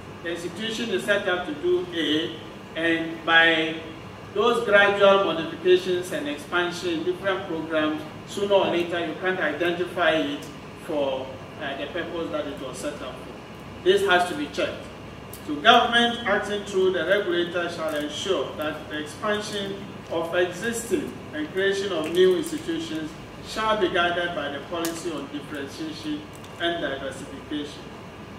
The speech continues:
Uh, by the way, the idea of differentiation and diversification, uh, is to actually reflect on the structure of the tertiary education system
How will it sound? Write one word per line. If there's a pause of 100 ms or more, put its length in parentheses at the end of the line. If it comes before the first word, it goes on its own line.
(120)
Uh,
by
the
way,
the
idea
of
differentiation
and
diversification, (720)
uh, (120)
is
to (420)
actually
reflect
on
the
structure (140)
of (380)
the
tertiary
education
system